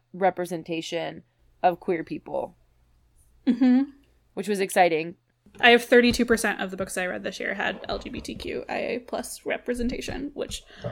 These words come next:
Speaker 2: I was also very excited about.
Speaker 1: I mean, like, we did a whole episode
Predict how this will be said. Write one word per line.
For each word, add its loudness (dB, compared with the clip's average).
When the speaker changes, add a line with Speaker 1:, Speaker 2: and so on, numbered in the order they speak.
Speaker 2:
I 2
was 4
also -2
very -4
excited -4
about. -4
Speaker 1:
I 0
mean, -2
like, -4
we 2
did 6
a 10
whole 8
episode 4